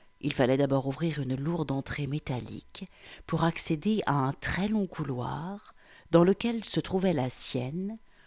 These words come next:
dans l'anonyme alignement de toutes ses portes. Iris fit franchir ce premier palier à Arthur. Elle laissa derrière eux retomber en faisant claquer bruyamment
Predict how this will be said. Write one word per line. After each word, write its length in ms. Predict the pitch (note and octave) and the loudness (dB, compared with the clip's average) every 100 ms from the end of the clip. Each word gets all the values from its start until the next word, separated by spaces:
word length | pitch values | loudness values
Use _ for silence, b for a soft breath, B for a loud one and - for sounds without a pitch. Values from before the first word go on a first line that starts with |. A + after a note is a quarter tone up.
| b | b
dans 200 | D3+ D#3+ | 4 6
l'anonyme 540 | D#3 G#3 G3+ F#3 D3 C#3+ | 6 4 2 2 4 4
alignement 640 | F#3+ G3 F3 D3 D#3 F3+ | 2 2 2 2 0 -2
de 120 | B2+ | -4
toutes 300 | - - - | -6 -8 -4
ses 200 | - F#2 | -4 -4
portes. 680 | - - - - - - - - - - - - - - _ - _ - | -8 -12 -12 -14 -20 -20 -20 -20 -20 -20 -20 -20 -20 -20 _ -20 _ -2
Iris 600 | D3+ C3+ C#3+ - - A3 - _ _ - | 0 0 -2 -4 -8 -10 -18 _ _ -18
fit 140 | - D#3 | -6 -4
franchir 580 | - C#3 C#3+ - F#3+ - | -2 -2 -2 -2 -4 -4
ce 180 | - | -6
premier 420 | C3+ - C#3+ D#3+ F3+ | -6 -4 -4 -2 -2
palier 360 | C#3 C3 D#3+ | -4 -2 -2
à 120 | B2+ | -2
Arthur. 840 | G#2+ - - F2 F2 - - - - - - b b b b b | -4 -6 -10 -10 -10 -14 -18 -20 -20 -20 -20 b b b b b
Elle 220 | - C#3 C3+ | -2 0 2
laissa 280 | C3+ - | 0 2
derrière 400 | D3+ C3 B2+ B2+ | 2 0 -2 -2
eux 60 | D#3+ | -2
retomber 520 | C3+ B2 D3 C#3+ E3 | -2 -2 -2 2 2
en 80 | B2+ | 2
faisant 320 | - C#3+ C3+ | 2 0 0
claquer 440 | B2+ - C3+ - C#3 | -2 -4 -4 -2 -2
bruyamment 1000 | C3+ - E3+ F#3 F#3 F3 D3+ B2+ A#2+ | -2 -4 -4 -4 -2 -2 0 0 0